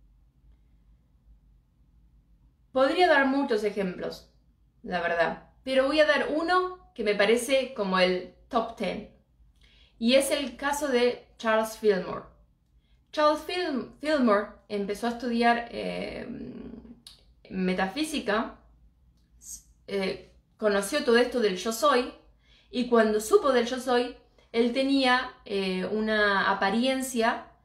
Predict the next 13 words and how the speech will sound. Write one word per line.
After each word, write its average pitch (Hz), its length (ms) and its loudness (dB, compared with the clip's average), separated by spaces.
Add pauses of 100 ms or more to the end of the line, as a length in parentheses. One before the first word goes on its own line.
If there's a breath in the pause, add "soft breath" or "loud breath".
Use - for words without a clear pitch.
(140)
de 196 140 -6
nacimiento, 196 920 0
una 202 200 -4
genesia, 240 760 -2
eh, 190 280 -4
de 190 100 -2
un 196 100 0
miembro, 196 640 -2
mm, 185 400 -8 (1400)
de 208 140 6
un 220 180 4
miembro 208 800 0
inferior, 196 600 -4